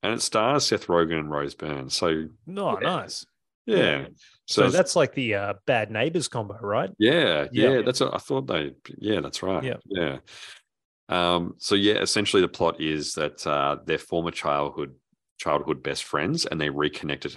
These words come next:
Speaker 1: as adults, and they try to get past their the rift that led to their falling out. So
Speaker 2: Okay.
Speaker 1: it's a series, so it won't just be a movie. So it will go over a few episodes, I guess. But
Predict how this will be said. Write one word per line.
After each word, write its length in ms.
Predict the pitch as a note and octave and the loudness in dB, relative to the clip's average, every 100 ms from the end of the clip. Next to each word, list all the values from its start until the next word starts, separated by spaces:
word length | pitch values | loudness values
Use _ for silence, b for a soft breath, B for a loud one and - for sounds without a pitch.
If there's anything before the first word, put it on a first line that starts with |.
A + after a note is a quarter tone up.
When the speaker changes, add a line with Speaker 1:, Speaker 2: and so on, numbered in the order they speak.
| - _ | -16 _
Speaker 1:
as 180 | D#2 D2 - | -6 -4 -2
adults, 460 | C#2+ D#2 - - B B B | 0 0 0 -4 B B B
and 100 | - | -6
they 60 | D#2 | -4
try 260 | - E2+ D#2 | -2 0 0
to 80 | D2+ | -2
get 240 | D#2 - | -4 -4
past 520 | - C#2 C2+ - - | -2 0 0 -4 -6
their 340 | D2+ C#2+ C#2+ - _ _ _ _ - | -4 -2 -4 -6 _ _ _ _ -2
the 380 | D2+ C#2+ C#2+ - | 0 0 -4 -4
rift 340 | E2+ D2 - - | -4 -4 -6 -6
that 160 | C2+ | -6
led 360 | C#2 C#2+ C2+ - | -4 -6 -6 -10
to 140 | - C#2+ | -8 -6
their 240 | C2+ C2 | -4 -4
falling 460 | - - C#2+ C#2 C2+ | -4 -4 -4 -4 -4
out. 300 | C#2 C2+ - | -4 -4 -4
So 180 | - C#2+ | 0 0
Speaker 2:
Okay. 500 | C2+ C2+ - G#2 G2 F2 | 0 -4 -6 -6 -6 -6
Speaker 1:
it's 120 | - | -2
a 40 | |
series, 640 | - - F#2 F#2 A2+ C3+ B2+ | 0 0 2 4 4 2 0
so 100 | C#2 | -2
it 40 | |
won't 180 | D2+ D2 | -2 -4
just 120 | D2+ | -6
be 80 | D#2+ | -6
a 40 | D2 | -4
movie. 360 | C#2+ D2 G2+ | -2 -2 -2
So 140 | G#2+ - | -2 -2
it 60 | |
will 140 | D2 D2 | -2 -2
go 220 | C#2+ C#2+ | 0 -2
over 160 | C#2 C2+ | -2 -6
a 60 | |
few 200 | - D2+ | -6 -6
episodes, 500 | C2+ - - D#2+ D#2+ | -6 -6 -4 -2 -2
I 80 | D#2 | -2
guess. 260 | E2+ A#2+ - | -2 -4 -4
But 260 | D2 - | -6 -6